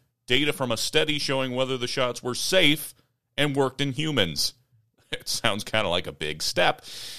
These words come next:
F D A Commissioner Robert Califf issued a statement on Twitter regarding how the government agency will likely make a decision in granting emergency use authorization for booster shots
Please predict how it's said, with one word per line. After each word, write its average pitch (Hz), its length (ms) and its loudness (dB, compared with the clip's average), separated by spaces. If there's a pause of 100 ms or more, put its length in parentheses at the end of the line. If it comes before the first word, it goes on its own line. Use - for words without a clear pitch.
(160)
F 139 200 6
D 139 180 2
A 131 100 6
Commissioner 131 480 -4
Robert 143 360 2
Califf 180 460 2
issued 101 260 -2
a 87 40 -4
statement 107 340 0
on 101 160 -2
Twitter 139 240 -2
regarding 120 520 0 (280)
how 131 200 2
the 117 160 -8
government 131 480 2
agency 131 460 -2
will 117 180 -4
likely 113 340 -2
make 117 280 -2
a - 40 -4
decision 85 500 -6
in 87 140 -6
granting 95 480 -4
emergency 120 580 -4
use 117 480 -4 (280)
authorization 101 840 -2 (120)
for 101 320 -4 (100)
booster 85 500 -8
shots - 560 0